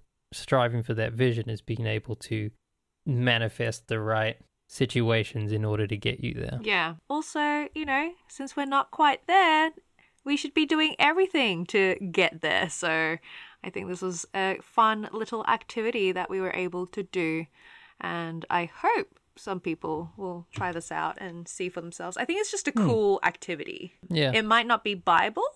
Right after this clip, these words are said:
Speaker 2: but it's just a fun activity to kinda brainstorm and see where your brain's at. Uh,
Speaker 1: Also, a quick side note
Speaker 2: Mm.
Speaker 1: is that having a vision doesn't mean that those are the particular exact things that you are going to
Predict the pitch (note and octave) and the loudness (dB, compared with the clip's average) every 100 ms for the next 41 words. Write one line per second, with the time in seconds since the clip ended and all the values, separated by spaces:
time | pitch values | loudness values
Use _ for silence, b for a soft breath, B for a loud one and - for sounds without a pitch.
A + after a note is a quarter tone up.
0 | - - - B3+ - C4 - - A3 G#3 | 0 0 0 -4 -6 -8 -8 -2 0 0
1 | G3 - G#3 F#3 F#3 F3 F3 F3 F3+ - | -2 -2 -6 -4 -2 -2 -2 -4 -8 -8
2 | E3+ E3 D#3 D#3 - G#3 F3+ E3+ - E3+ | -8 -6 -6 -8 -4 -4 -2 -6 -4 -4
3 | E3 E3 D#3+ D3+ D3+ - D#3 D3+ D3+ D3+ | -2 -4 -6 -10 -12 -10 -6 -6 -6 -8
4 | E3 D#3 D3+ D3+ D#3 D#3+ D#3 - - - | -8 -8 -6 -8 -8 -12 -8 -6 -6 -8
5 | _ _ _ _ _ _ - G3 - - | _ _ _ _ _ _ -14 -12 -12 -8
6 | A#3 C4+ C4 A3 - F#3+ - - D3 B2 | -2 2 4 2 4 2 2 0 2 2
7 | A2+ G#2+ G#2 A3+ G#3+ G3+ - D#3+ D#3+ D3+ | 0 -4 -6 -8 -10 -10 0 2 2 0
8 | - D#3 D3+ D3 - _ _ - - F3+ | 0 4 6 4 0 _ _ -6 0 2
9 | F#3+ F#3+ D3+ E3+ C#3 D3 C3+ C#3+ C3+ - | 4 4 4 2 4 2 4 4 4 0
10 | C3 C3 B2 A#2 C3 C3 C3+ C3+ B2 - | 0 2 0 2 2 4 4 2 0 -2
11 | C#3+ B2+ - - - D3 - C3 B2+ B2+ | -2 -2 -6 -2 -2 -2 0 2 2 2
12 | A#2 G#2 A#2+ A#2+ - A#2+ A2 G#2+ A2+ A#2+ | -2 2 2 2 -4 -4 -2 -2 -4 -2
13 | A2+ A2 G#2+ A#2 A2+ A#2 - A2+ A2+ | -2 -2 -4 -4 -4 -6 -4 -4 -4